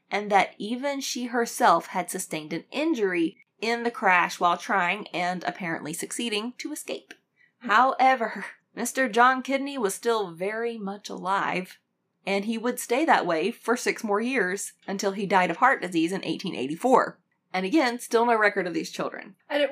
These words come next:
Speaker 2: I'm gonna say, and he would have to know, like, e-, even if she didn't, like, go out in public, whatever, he would have to know,
Speaker 1: Right.
Speaker 2: like
Speaker 1: Also, we have record of her first child who was born still
Speaker 2: Still born,
Speaker 1: sleeping.
Speaker 2: yeah.
Speaker 1: Yeah.
Speaker 2: So,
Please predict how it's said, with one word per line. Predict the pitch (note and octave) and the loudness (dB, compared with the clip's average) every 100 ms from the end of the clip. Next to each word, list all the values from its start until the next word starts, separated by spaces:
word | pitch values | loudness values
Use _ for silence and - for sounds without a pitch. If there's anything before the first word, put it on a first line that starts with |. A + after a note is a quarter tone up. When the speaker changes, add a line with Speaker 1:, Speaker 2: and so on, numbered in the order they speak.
| C4+ | 2
Speaker 2:
I'm | D4 | 4
gonna | C#4+ | 4
say, | A#3 A3+ G3 | 4 2 2
and | A3+ | 2
he | C4+ | 2
would | F4+ C4+ | 2 4
have | G3 | 4
to | - | 2
know, | F#3 E3 F3 G3+ | -2 -2 -2 0
like, | G3+ | 0
e-, | F#3 G#3+ A#3 C#4+ | 2 0 0 2
even | D4 | 4
if | C4 A#3 | 4 0
she | - A#3+ G#3+ G#3 | -4 -4 -4 -2
didn't, | A3 C4 - F#3+ F#3 F3+ F#3+ - _ - | 6 6 6 2 0 -2 -6 -12 _ -4
like, | G#3+ | -2
go | A#3 G#3+ | 2 2
out | |
in | G#3 | 2
public, | G3+ A#3 G#3+ G#3 | 0 -2 0 -2
whatever, | G#3 G3+ F3 - - _ _ | -2 0 0 -2 -12 _ _
he | - D4 B3+ F3+ | 2 6 6 4
would | E3+ F#3 | 6 6
have | G3 D#3+ - | 6 2 0
to | F3 D#3 | -2 0
know, | F3+ F3 E3 B2+ C#4 | 0 0 -2 -4 4
Speaker 1:
Right. | F#4 G#4 A#3 D#3 | 6 6 4 2
Speaker 2:
like | C#3+ - - | -4 -14 4
Speaker 1:
Also, | F4 A4+ G4+ E4 D4+ - | 6 6 8 8 8 4
we | - D#4 | 2 4
have | D4+ E4+ C4+ | 6 6 6
record | D4 D4+ | 2 4
of | C#4 C4 | 0 0
her | A#3+ | 0
first | B3 B3 - | 2 2 4
child | B3 A3 | 4 4
who | G#3+ | 0
was | A3 F#3+ | -4 -2
born | G3 F3+ F3+ F#3+ _ _ | 0 0 -2 -10 _ _
still | - - G#3 | 2 4 6
Speaker 2:
Still | F3+ F3 | 6 6
born, | D#3 | 6
Speaker 1:
sleeping. | E3+ G#3+ | 2 2
Speaker 2:
yeah. | A3+ | 4
Speaker 1:
Yeah. | D3+ E3 - G#3 - - | 6 4 2 -2 -12 -12
Speaker 2:
So, | - G#3 G3+ G3 F#3+ F#3 F3+ | -4 -2 -2 -4 -6 -8 -10